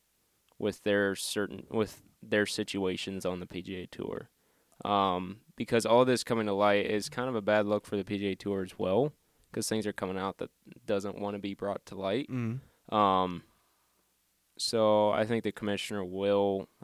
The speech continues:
Speaker 1: hopefully, um, work with players. I mean, there's a whole committee of players to do so.
Speaker 2: With Rory McIlroy as your
Speaker 1: Yeah.
Speaker 2: leader.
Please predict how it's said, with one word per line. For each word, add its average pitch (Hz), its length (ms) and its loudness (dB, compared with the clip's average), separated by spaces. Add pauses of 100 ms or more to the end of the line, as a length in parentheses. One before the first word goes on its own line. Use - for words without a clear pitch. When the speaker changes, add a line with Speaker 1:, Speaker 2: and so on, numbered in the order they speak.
Speaker 1:
hopefully, 101 800 0 (680)
um, 90 540 -4 (480)
work 110 280 0
with 107 200 -2
players. 95 640 -2
I 107 80 0
mean, 107 340 2
there's 113 160 2
a 110 100 6
whole 123 200 4
committee 110 460 -2
of 101 200 -2
players 113 560 2
to 104 140 -4
do 113 260 0
so. - 400 -6
Speaker 2:
With 127 220 4
Rory 127 280 10
McIlroy 117 540 6
as 107 220 4
your 151 80 4
Speaker 1:
Yeah. - 140 2
Speaker 2:
leader. 113 420 2